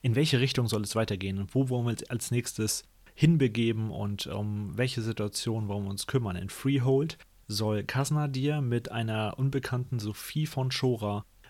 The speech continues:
auf dem Weg sein, um den Thron von Sophie von Shora zu beanspruchen.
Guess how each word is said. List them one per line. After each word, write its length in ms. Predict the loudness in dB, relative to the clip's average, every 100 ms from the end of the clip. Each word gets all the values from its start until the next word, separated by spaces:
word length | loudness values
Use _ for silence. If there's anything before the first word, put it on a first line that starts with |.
| -2
auf 240 | -2 0
dem 200 | 0 0
Weg 200 | 0 -2
sein, 440 | -2 -2 0 -2 -4 -2
um 340 | 0 0 0
den 420 | 0 0 0 -4 -8 -10
Thron 380 | 0 2 2
von 220 | 0 -4 -4
Sophie 320 | -4 -4 -4
von 200 | -2 -4
Shora 440 | -2 0 2 0
zu 200 | 0 -4
beanspruchen. 680 | -2 -2 -4 -6 -8 -8 -10